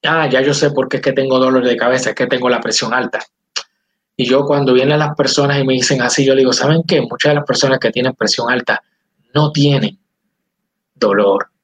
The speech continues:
Por eso le llaman el, eh, eh, el,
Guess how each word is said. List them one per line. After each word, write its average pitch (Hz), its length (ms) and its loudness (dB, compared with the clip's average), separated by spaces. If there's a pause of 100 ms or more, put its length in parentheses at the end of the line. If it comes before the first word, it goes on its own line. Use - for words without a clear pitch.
(760)
Por 117 140 0
eso 127 160 0
le 127 100 4
llaman 127 400 -2 (380)
el, 131 520 0
eh, 107 520 0 (440)
eh, 110 360 2
el, 104 420 2